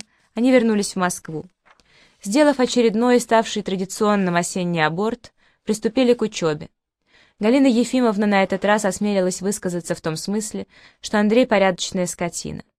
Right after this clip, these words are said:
Таня этой темы не поддержала, но фыркнула: «Сама разберусь, ладно?» Подошел последний год, замаячила аспирантура, и надо было набрать положенное количество очков,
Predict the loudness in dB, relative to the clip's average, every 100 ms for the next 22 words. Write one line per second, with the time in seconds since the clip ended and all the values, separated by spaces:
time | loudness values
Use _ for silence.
0 | _ _ _ -4 0 2 2 0 0 0
1 | 0 0 -4 -4 -2 2 2 2 -2 -4
2 | -6 -6 -14 -14 -16 _ _ _ -4 0
3 | 2 0 -2 -4 -4 -6 -6 -4 -6 -12
4 | _ _ _ _ _ _ _ _ _ _
5 | _ _ _ _ _ _ _ _ _ _
6 | _ _ _ _ _ _ _ _ _ _
7 | _ _ _ _ _ _ _ _ _ _
8 | _ _ _ -8 -2 2 2 2 2 4
9 | 4 4 0 2 2 2 0 2 2 0
10 | 0 -2 -2 -2 -2 -2 -4 -4 -2 -4
11 | _ _ -20 -20 _ -2 2 4 4 4
12 | 2 2 2 2 -2 2 2 2 -2 -2
13 | -2 -2 -6 -8 -4 -4 -4 -10 -6 -6